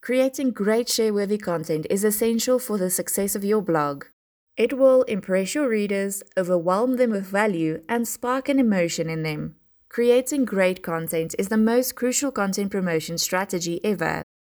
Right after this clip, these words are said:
Publish something unique and insightful, and the support you get from others in your industry may amaze you. Anyone is capable of creating amazing and original content that will make a splash in their industry. You just need to invest a ton of time and effort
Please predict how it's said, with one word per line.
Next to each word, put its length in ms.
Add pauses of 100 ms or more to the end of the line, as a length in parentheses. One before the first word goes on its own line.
(200)
Publish 400
something 380
unique 340
and 140
insightful, 680
and 160
the 60
support 500
you 80
get 220
from 220
others 340
in 140
your 180
industry 500
may 360
amaze 440
you. 280 (400)
Anyone 360
is 140
capable 480
of 160
creating 500
amazing 540
and 100
original 480
content 540
that 220
will 80
make 240
a 40
splash 460
in 80
their 160
industry. 680 (240)
You 120
just 380
need 180
to 120
invest 460
a 60
ton 320
of 140
time 300
and 180
effort 300